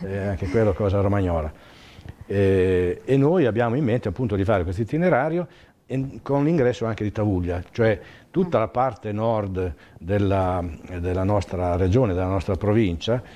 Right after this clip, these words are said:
Speaker 1: ehm, che sono il, eh, biglietto da visita, insomma, del nostro territorio,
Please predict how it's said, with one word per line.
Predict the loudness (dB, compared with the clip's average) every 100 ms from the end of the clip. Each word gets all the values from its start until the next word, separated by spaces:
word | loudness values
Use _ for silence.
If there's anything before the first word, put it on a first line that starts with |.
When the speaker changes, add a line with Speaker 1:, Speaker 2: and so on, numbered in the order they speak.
| -20 -20 _
Speaker 1:
ehm, | -2 0 0 -2 -6 -10 -10
che | -6
sono | 0 2 2 -2 -4 -4
il, | -4 -4 -2 -2
eh, | -2 -4 -4 -6 -6
biglietto | -8 -2 2 2 2 -2
da | 2
visita, | 2 2 0 -2
insomma, | -2 0 0 0
del | -2 -2
nostro | 0 0 -2
territorio, | -2 -2 0 2 2 2